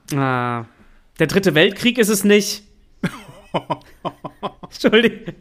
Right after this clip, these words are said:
Speaker 1: Entschuldigung.
Speaker 2: Darüber
Speaker 1: Ja, man
Speaker 2: macht man keine Witze.
Speaker 1: Ja, ich wollte nur zum Anfang sagen, ganz ehrlich, ey, die, ich bin so genervt von diesem ganzen Jahr Corona. Jetzt fangen die auch noch sch-, so mit Scheiß mit Krieg an.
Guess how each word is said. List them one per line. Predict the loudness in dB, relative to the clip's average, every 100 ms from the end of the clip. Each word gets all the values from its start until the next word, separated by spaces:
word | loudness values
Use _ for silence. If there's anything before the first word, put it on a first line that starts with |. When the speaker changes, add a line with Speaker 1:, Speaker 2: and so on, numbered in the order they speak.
| -20
Speaker 1:
Entschuldigung. | -6 -2 2 0 2 -4 -4 -18 -20 _ -18 -14 -14 -10 -8 -8 -10 -18 _ _ _ _ _ _ _
Speaker 2:
Darüber | -2
Speaker 1:
Ja, | 0
man | 2 2
Speaker 2:
macht | 0 -4 -2
man | -4 -4 -12 -6
keine | -4 -2 -2 -2
Witze. | -4 -4 -12 -12 -14 _ -10
Speaker 1:
Ja, | -4 -2
ich | 0
wollte | -2 0
nur | -2
zum | -2 -4
Anfang | -4 -2
sagen, | -4 -4
ganz | -2 -2 -2
ehrlich, | -2 -2 -4 -6
ey, | -6 -6 -10 -10
die, | -10 -12 _ _ _ _ _ _ _
ich | -14 -8
bin | -4
so | -4
genervt | -2 -2 -2 -2
von | -6
diesem | -4
ganzen | -4 -6 -6
Jahr | -6 -6 -6
Corona. | -6 -4 -4 -2
Jetzt | -4 -4
fangen | -4 -2
die | -2
auch | -4
noch | -4
sch-, | -6 -8
so | -8
mit | -8
Scheiß | -2 -2 -2
mit | -8 -8
Krieg | -8 -8 -6
an. | -8